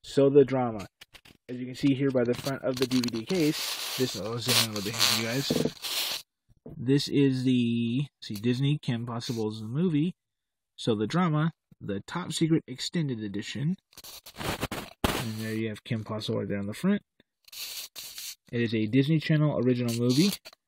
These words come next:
as you can see by right here. You got D V D extras, and this keeps saying D V D extra across the bottom here.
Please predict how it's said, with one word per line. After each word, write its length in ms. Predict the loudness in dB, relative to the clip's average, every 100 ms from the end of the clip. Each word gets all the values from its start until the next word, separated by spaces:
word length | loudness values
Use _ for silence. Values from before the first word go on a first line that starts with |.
| -18 -14
as 80 |
you 40 | -8
can 100 | -8
see 140 | -6
by 100 | -4
right 180 | -4 0
here. 240 | 2 0 -2 _ _ _ _ _ _ _ -14
You 220 | -10 -8
got 100 | -6
D 160 | -6 -6
V 100 | -4
D 180 | -4 -4
extras, 480 | -4 -2 0 2
and 160 | 0 -2
this 200 | -4 -4
keeps 220 | -2 -2
saying 200 | -2 -2
D 120 | -2
V 100 | -2
D 180 | -2 -2
extra 300 | -2 -4 -8
across 260 | -6 -8 -8
the 80 | -6
bottom 300 | -6 -6 -4
here. 240 | -4 -4